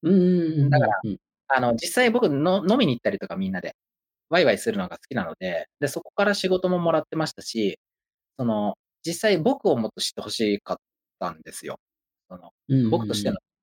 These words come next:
Speaker 2: こんなやつがこんなイラスト描いてんだみたいな感じで知って欲しかったんですけど、まあ、最近はちょっと、そう、Twitterであんまり自分のことをですね、あんま書き込みすぎるとあんまりよろしくない <laughs> の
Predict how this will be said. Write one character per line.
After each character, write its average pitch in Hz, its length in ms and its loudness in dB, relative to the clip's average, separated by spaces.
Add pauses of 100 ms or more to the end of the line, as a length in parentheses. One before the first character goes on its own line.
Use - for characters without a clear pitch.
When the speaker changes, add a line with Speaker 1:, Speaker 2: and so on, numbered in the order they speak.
(340)
Speaker 2:
こ - 80 -8
ん - 40 -8
な 120 60 2
や 156 100 4
つ - 120 -10
が 98 240 0 (180)
こ 110 100 -6
ん - 40 0
な 117 80 4
イ 117 60 4
ラ 131 80 4
ス - 60 -8
ト 131 80 0
描 156 120 2
い - 40 -4
て 131 100 -2
ん 98 60 -2
だ 82 140 -2
み 87 120 -14
た 90 100 -8
い - 40 -10
な 85 120 -12
感 131 180 -4
じ 135 100 -2
で 135 80 0
知 - 80 -6
っ - 40 -10
て - 120 -20
欲 135 100 -4
し - 80 -8
か 117 100 0
っ 117 40 -2 (120)
た 85 80 -8
ん 82 40 -16
で - 100 -20
す - 80 -20
け 95 120 -14
ど、 104 300 0 (640)
ま 117 100 -2
あ、 - 40 -4
最 139 200 -2
近 165 120 -2
は 160 100 2
ち 170 80 -2
ょ - 40 -2
っ - 60 -20
と、 92 200 -2 (640)
そ 104 80 -14
う、 - 100 -16
Twitter 113 520 0
で 113 80 4
あ 104 80 2
ん 113 60 2
ま 110 80 2
り 110 160 -2 (100)
自 110 120 -6
分 113 180 0
の 107 220 0 (840)
こ - 140 -12
と 175 140 -10
を 151 160 -8 (220)
で 131 80 -16
す - 140 -14
ね、 113 220 2 (120)
あ 101 80 -12
ん 90 40 -12
ま 92 180 -12
書 - 100 -6
き - 100 -18
込 104 100 -2
み 104 100 -2
す 107 140 -4
ぎ 92 80 -4
る 160 100 -8
と - 160 -12
あ - 40 -10
ん - 20 -8
ま 170 80 -8
り 175 80 -12
よ 190 100 -6
ろ 196 80 -4
し - 100 -6
く - 80 -14
な 185 120 -4
い - 140 -14
<laughs> - 760 -4
の 135 80 8